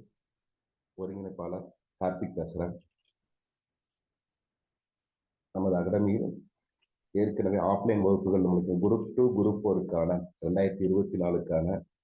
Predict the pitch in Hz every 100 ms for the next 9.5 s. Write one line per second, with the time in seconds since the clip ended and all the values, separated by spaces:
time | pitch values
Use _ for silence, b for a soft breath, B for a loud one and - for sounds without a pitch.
0 | _ _ 90 104 - 110 98 98 92 95
1 | 98 90 92 101 92 92 95 95 90 85
2 | 80 80 92 - - _ _ _ _ _
3 | _ - 104 110 101 95 92 98 95 90
4 | 90 - 87 92 92 90 85 82 92 117
5 | - _ _ _ _ _ _ _ _ _
6 | _ _ _ - 101 117 117 113 101 95
7 | 110 90 95 87 87 87 92 - - _
8 | _ _ - 107 120 120 107 95 - 92
9 | 90 101 87 85 -